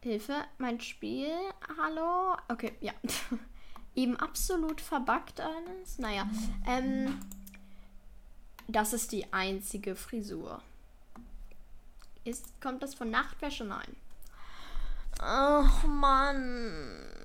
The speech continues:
Also die Frisur geht ja noch, aber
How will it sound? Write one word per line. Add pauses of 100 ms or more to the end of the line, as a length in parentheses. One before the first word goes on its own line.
(2500)
Also
die
Frisur
geht
ja
noch,
aber